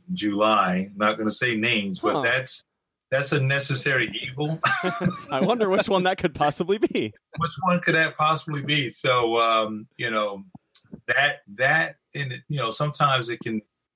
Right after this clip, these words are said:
Speaker 1: it can be a bit of a, a strain, uh, especially if you're un-, under a, you know, schedule, uh, tight schedule with, uh, work, and, um, you're trying to balance out travel versus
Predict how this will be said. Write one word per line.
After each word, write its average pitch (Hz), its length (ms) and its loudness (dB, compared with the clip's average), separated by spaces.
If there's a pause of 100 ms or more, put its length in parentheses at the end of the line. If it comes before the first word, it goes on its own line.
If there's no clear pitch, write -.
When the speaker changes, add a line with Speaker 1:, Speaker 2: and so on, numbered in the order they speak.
(160)
Speaker 1:
it 120 140 -8
can 131 140 0
be 123 300 0
a 120 100 -4
bit 117 160 0
of 117 160 2
a, 107 240 4 (720)
a - 40 -4
strain, 113 840 0 (220)
uh, 104 220 2 (160)
especially 127 540 0
if 107 100 0
you're 113 160 2
un-, 113 140 0 (100)
under 110 300 2
a, - 80 -4 (140)
you 123 140 -4
know, 95 140 -2
schedule, 107 760 0
uh, 104 300 0 (100)
tight 117 200 -2
schedule 107 520 -2
with, 98 240 -6
uh, 101 260 2 (600)
work, 104 440 2 (440)
and, 107 300 0
um, 104 340 2
you're 107 140 -4
trying 113 300 2
to 98 40 0
balance 107 500 2
out 107 360 2 (1080)
travel 113 760 2
versus 104 880 0